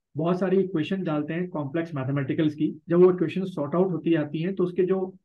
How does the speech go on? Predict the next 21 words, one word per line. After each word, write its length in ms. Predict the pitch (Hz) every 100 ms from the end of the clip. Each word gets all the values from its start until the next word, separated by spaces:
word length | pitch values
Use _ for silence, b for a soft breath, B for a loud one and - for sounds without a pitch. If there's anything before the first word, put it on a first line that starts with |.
| _ _ _ 240 254 175
अ, 140 | 151
digital 420 | 131 151 - 233
तरीके 320 | 208 196 196 190
से 80 |
जो 120 | 202 202
आंसर 460 | 151 147 147 214
आते 220 | 165 -
जाते 300 | 147 135 165
हैं, 60 | 170
एक 80 | 160
unique 300 | 151 180 175
code 200 | 175 185
मिलता 240 | 175 -
जाता 220 | 160 147 202
है, 60 |
उसको 160 | 185 196
हम 120 | 175
लोग 120 | 196
cryptocurrency 600 | 175 170 170 143 131 143
बोलते 320 | 120 104
हैं। 60 | -